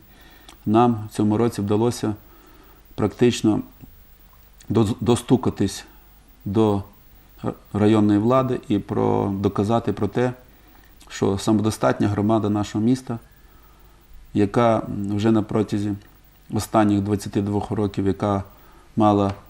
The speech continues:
бюджетне вилучення бюджету району з бюджету міста, доказати,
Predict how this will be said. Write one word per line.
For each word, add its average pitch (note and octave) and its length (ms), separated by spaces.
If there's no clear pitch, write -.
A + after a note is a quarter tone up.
бюджетне G2+ 480
вилучення A#2 540
бюджету G#2 460
району G#2 300
з - 20
бюджету G2+ 420
міста, G#2 380
доказати, A2 720